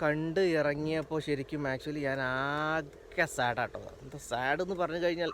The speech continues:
ഇതുപോലുള്ളൊരു സിനിമ ഞാൻ എൻ്റെ ജീവിതത്തിൽ കണ്ടിട്ടില്ല എൻ്റെ മക്കളെ. ഇതുപോലുള്ളൊരു സിനിമ ഞാൻ എൻ്റെ ജീവിതത്തിൽ ഞാൻ കണ്ടിട്ടില്ല. ഇത്രയും ഇമോഷണൽ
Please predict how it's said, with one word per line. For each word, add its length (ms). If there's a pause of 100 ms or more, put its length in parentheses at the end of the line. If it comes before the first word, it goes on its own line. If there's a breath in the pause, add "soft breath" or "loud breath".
ഇതുപോലുള്ളൊരു 840
സിനിമ 360
ഞാൻ 220
എൻ്റെ 180
ജീവിതത്തിൽ 840
കണ്ടിട്ടില്ല 400
എൻ്റെ 180
മക്കളെ. 320 (840 loud breath)
ഇതുപോലുള്ളൊരു 720
സിനിമ 320
ഞാൻ 220
എൻ്റെ 140
ജീവിതത്തിൽ 800
ഞാൻ 180
കണ്ടിട്ടില്ല. 440
ഇത്രയും 520
ഇമോഷണൽ 760